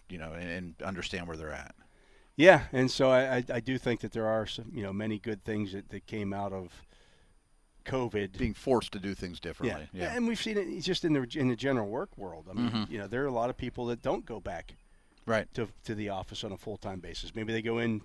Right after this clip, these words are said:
Speaker 2: two days a week instead of five.
Speaker 1: That, that's where my
Speaker 2: You know?
Speaker 1: wife's at now, and she thinks those are her least productive days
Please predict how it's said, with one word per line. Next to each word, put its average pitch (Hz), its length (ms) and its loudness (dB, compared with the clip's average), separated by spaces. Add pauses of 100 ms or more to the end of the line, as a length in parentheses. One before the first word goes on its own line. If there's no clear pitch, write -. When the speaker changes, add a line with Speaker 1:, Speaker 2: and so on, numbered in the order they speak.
Speaker 2:
two 170 160 -6
days 107 240 -4
a 98 40 -10
week 95 180 -10
instead 98 260 -6
of 95 80 -10
five. 95 420 -8
Speaker 1:
That, 117 160 0
that's 104 220 -2
where 98 140 0
my 92 100 -2
Speaker 2:
You 107 60 4
know? 101 60 4
Speaker 1:
wife's 110 240 4
at 90 160 -4
now, 85 220 -6
and 90 280 -8
she - 180 -4
thinks 98 220 -4
those 95 160 -2
are 98 120 0
her 92 60 -2
least 98 320 -4
productive 101 400 -2
days - 360 0